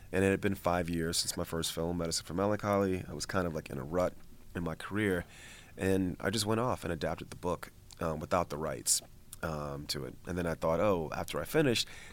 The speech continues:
now let me figure out how to get the rights from the James Baldwin estate."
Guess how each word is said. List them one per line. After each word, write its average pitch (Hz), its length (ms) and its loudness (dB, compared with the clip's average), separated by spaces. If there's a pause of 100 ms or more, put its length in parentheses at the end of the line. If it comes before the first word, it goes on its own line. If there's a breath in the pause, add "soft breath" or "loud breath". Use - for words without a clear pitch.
(140 loud breath)
now 110 140 4
let 104 80 4
me 98 120 2
figure 76 340 -4
out 50 140 -6
how 78 80 -2
to 73 80 -4
get 73 200 -6
the 69 80 -4
rights 69 260 -4
from - 100 -4
the 64 60 -4
James 69 180 -2
Baldwin 64 320 -4
estate." - 300 -2